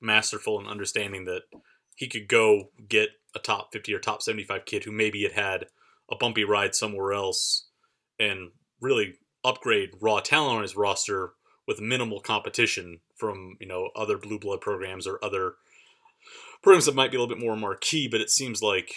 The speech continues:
you know, I think of Kentucky in the last two to three years has jumped in and, you know, taken guys like Reed Travis, Nate Sestina, you know, they go out and they get Olivier Sarr and Davion Mintz.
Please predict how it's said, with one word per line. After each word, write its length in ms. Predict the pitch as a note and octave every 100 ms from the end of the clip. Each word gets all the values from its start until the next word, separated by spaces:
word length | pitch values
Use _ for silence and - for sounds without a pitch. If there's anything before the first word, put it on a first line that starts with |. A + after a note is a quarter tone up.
| - A2
you 60 |
know, 80 | G2+
I 60 | F#2+
think 160 | A#2
of 60 | -
Kentucky 420 | - A2+ A2 G#2
in 80 | F#2
the 80 | F#2
last 360 | F#2 F2+ -
two 140 | - G2+
to 100 | F#2+
three 300 | - G#2 G#2
years 300 | F2+ E2+ G#2
has 140 | G2
jumped 340 | - G2 F2+
in 140 | G#2+ F#2
and, 100 | F2+
you 80 | F2+
know, 60 |
taken 500 | F2 G#2 - F#2+ F2 -
guys 200 | G2 G2
like 140 | F#2
Reed 160 | F#2+ F#2
Travis, 480 | A2 G#2 F#2 E2+ -
Nate 180 | F#2+
Sestina, 460 | - - - G#2+ F#2+
you 120 | F2+
know, 120 | F2
they 80 | F#2
go 180 | F#2+ F#2+
out 100 | G2
and 80 | F#2+
they 60 |
get 200 | F2+ G2+
Olivier 400 | G2 G2 F#2 F2
Sarr 560 | F2 - G2+ F#2+ F2+ F2
and 120 | F2
Davion 400 | G2+ F2+ F2+ F2+
Mintz. 480 | G#2+ G#2 - -